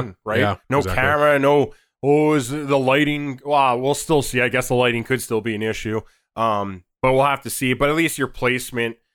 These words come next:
Speaker 1: isn't so dependent, 'cause I do remember having a few issues with, like, oh, I lean too far this way.
Speaker 2: Yeah.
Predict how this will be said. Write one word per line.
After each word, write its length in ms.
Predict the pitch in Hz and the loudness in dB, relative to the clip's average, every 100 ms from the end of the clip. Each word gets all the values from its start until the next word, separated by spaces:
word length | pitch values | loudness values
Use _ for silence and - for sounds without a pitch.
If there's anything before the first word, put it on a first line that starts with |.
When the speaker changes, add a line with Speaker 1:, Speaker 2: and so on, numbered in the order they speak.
| _ | _
Speaker 1:
isn't 240 | 120 113 117 | -8 -6 -6
so 220 | - 120 | -4 -2
dependent, 400 | 117 117 117 120 | -2 -4 -4 -2
'cause 100 | 131 | -2
I 80 | 139 | -2
do 140 | 131 | -2
remember 260 | 131 123 120 | -2 0 0
having 180 | 117 117 | 0 -4
a 40 | |
few 260 | - 117 117 | -6 -4 -4
issues 320 | 110 120 104 | -4 -6 -6
with, 80 | 104 | -4
like, 180 | 110 101 | -4 -2
oh, 40 | |
I 260 | 120 131 127 | 0 0 0
lean 240 | 131 135 | 0 -4
too 180 | 127 139 | -4 -6
far 280 | - 131 139 | -2 -4 -4
this 240 | 139 - | -6 -10
way. 360 | 98 104 107 107 101 | -10 -8 -8 -6 -2
Speaker 2:
Yeah. 240 | 104 | -2